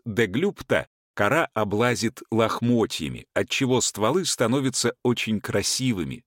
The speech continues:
с цветными сине-зелено-желто-оранжевыми переливами. В-третьих, некоторые виды, например, эукалиптус теритикорнис, являются пирофитами.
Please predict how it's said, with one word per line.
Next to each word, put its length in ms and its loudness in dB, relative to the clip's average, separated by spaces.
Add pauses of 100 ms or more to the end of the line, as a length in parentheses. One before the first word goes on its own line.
(100)
с 140 -6
цветными 680 0
сине-зелено-желто-оранжевыми 2250 2
переливами. 840 -2 (500)
В-третьих, 840 0
некоторые 640 0
виды, 400 -2 (120)
например, 540 0 (220)
эукалиптус 1000 0 (100)
теритикорнис, 1080 0 (180)
являются 680 2
пирофитами. 880 -2